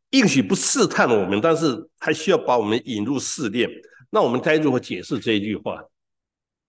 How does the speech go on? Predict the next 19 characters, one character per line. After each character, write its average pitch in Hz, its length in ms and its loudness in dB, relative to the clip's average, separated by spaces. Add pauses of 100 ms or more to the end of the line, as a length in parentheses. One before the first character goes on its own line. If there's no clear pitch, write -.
(380)
哦， 98 300 -6 (400)
那 226 100 4
这 302 220 4
个， 214 340 2
这 269 120 2
一 277 40 2
类 269 120 4
的 220 80 6
争 247 280 4
论， 233 220 6
哦， 123 120 4
在 175 140 2
初 226 220 -4
代 208 100 4
教 180 220 2
会 165 100 2
就 147 140 0
有 101 240 -6
了， - 100 -18